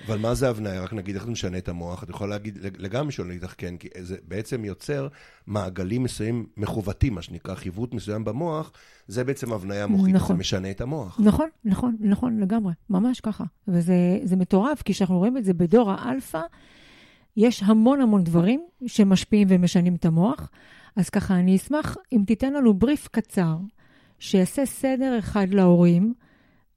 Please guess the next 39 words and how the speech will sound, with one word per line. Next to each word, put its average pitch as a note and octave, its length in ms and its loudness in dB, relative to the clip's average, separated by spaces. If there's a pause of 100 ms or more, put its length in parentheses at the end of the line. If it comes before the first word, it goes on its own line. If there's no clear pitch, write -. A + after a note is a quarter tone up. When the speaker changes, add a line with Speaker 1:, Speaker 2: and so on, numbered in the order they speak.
(360)
Speaker 2:
מ-, C4 340 2
בוא C4 120 6
נלך C4 380 2
מדור A3+ 1160 6
הבומרס, C4+ 640 4 (600)
אה, F#3 480 6 (200)
מילה C4+ 300 8
על F#3+ 160 6
כל F#3+ 240 6
דור, A#3+ 360 6 (160)
כדי G3 160 0
שאני F#3+ 280 4
רגע A#3+ 200 2
ננסה G3+ 400 2
להבין A#3 460 2
את C4 140 -2
ההבדלים. F3+ 640 0
יש F3+ 140 -4
הורים A3 240 2
שיש A3 260 0
להם G#3+ 140 4
בתוך F#3 300 2
הבית A3 580 2 (160)
ילדים G3+ 420 2
מכמה A#3 300 2
דורות. E3 400 4 (160)
Speaker 1:
יש G#2 180 -4
לנו A#2+ 180 2
בשוק A#2+ 340 -2
העבודה G#2 420 -2
ארבע A2 240 -4
דורות G#2 320 -2
היום G2+ 220 -4
בש-, F#2 180 -6
בתוך G3+ 320 -2
שוק G#3+ 120 2
Speaker 2:
מדהים, G3 360 6
Speaker 1:
העבודה. F3+ 100 -2 (140)
Speaker 2:
מדהים. F3+ 360 4